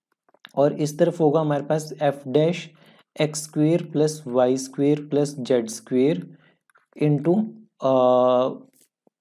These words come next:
एक्स स्क्वायर का डेरिवेटिव होगा टू एक्स और जेड स्क्वायर का होगा टू जेड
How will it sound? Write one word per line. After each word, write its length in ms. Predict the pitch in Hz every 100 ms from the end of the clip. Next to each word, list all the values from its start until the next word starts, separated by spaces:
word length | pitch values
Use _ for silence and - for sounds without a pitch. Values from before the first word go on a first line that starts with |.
| _ _ _ _ _ _ _ _ _ _ _ 151
एक्स 160 | 151 -
स्क्वायर 320 | 175 170 170
का 80 | 170
डेरिवेटिव 560 | 160 147 143 147 147
होगा 200 | 143 151
टू 300 | 156 135 135
एक्स 380 | 165 175 - - _ _
और 460 | 147 139 139 147 135
जेड 280 | 120 131
स्क्वायर 320 | 127 - 143 139
का 120 | 147
होगा 180 | 135 151
टू 360 | 151 135 139
जेड 520 | 131 143 156 160 -